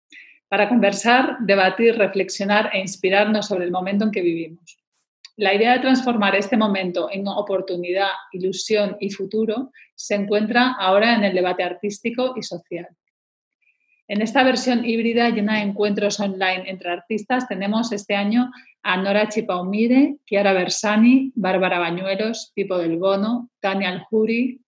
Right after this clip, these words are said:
Tomás Aragay y Sofía Asencio, Lena Blue, Radio Nicosia y Milo Rau, algunos de los cuales nos acompañarán con sus trabajos. Como Nora Chipaumire con el vídeo de hashtag punk realizado por Ari Markopoulos,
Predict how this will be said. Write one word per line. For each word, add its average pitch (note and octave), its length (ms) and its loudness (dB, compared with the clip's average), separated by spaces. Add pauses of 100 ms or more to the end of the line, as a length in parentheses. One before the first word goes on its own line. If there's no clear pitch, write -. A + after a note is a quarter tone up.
(140)
Tomás F#3 360 -2
Aragay F#3 500 0
y G3+ 60 -4
Sofía E3+ 340 -6
Asencio, G#3 720 -4 (340)
Lena F#3+ 400 -2
Blue, A3+ 460 0 (640)
Radio G3+ 380 4
Nicosia A3 720 0 (120)
y G3 120 -6
Milo F#3 260 -2
Rau, E3+ 420 -4 (280)
algunos G3+ 420 2
de A#3 80 2
los G#3 220 0
cuales A3+ 400 2
nos A#3+ 120 2
acompañarán F3+ 600 -2
con G3+ 100 -2
sus G3+ 220 -2
trabajos. - 640 -6 (800)
Como G3+ 320 4
Nora G#3+ 240 4
Chipaumire A#3+ 720 6
con G#3 160 2
el F#3 160 2
vídeo A3+ 420 4
de G3 120 2
hashtag G#3+ 520 -4
punk A#3+ 300 4
realizado G#3+ 720 2
por F#3+ 240 2
Ari G3 160 2
Markopoulos, F3 960 0